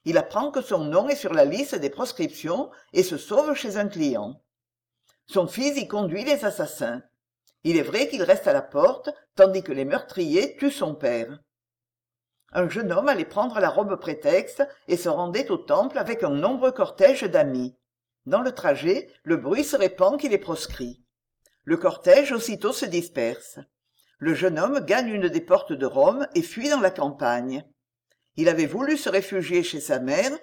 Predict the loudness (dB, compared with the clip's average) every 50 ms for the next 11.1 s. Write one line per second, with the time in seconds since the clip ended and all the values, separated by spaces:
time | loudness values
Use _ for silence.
0 | -16 _ _ -6 -4 -2 0 0 0 -2 -4 -4 -4 -6 -4 -2 0 0 0 0
1 | -4 -6 -4 -2 -2 -2 -4 -6 -10 _ -20 -20 -20 _ _ _ _ _ _ _
2 | _ _ _ _ _ _ _ _ _ _ _ _ _ _ _ 0 2 2 2 2
3 | 2 2 2 0 0 -2 0 -2 2 4 4 4 4 4 0 -4 -6 -8 _ -6
4 | -4 -4 -4 -4 -6 -6 -4 -4 -4 -2 0 -2 -2 0 0 0 0 0 0 -4
5 | -8 -12 _ _ _ _ _ _ _ _ _ _ -8 -4 -4 -2 -4 -2 -2 -4
6 | -2 2 4 4 4 4 2 -2 -4 -2 -2 -4 -4 -4 -6 -6 -6 -6 -6 -6
7 | -6 -6 -6 -6 -6 -4 -4 -4 -6 -6 -6 -4 -4 -2 -2 -2 0 2 2 2
8 | 2 2 0 -4 -6 -6 -8 _ _ _ _ _ _ _ _ _ _ _ -6 -6
9 | 0 2 2 2 2 0 -2 -2 -2 -2 -4 -6 -12 _ _ -10 -10 -10 -6 -4
10 | -2 -2 -2 -2 -2 0 0 0 0 0 -2 -6 -8 -4 0 2 2 2 2 0
11 | -2 -4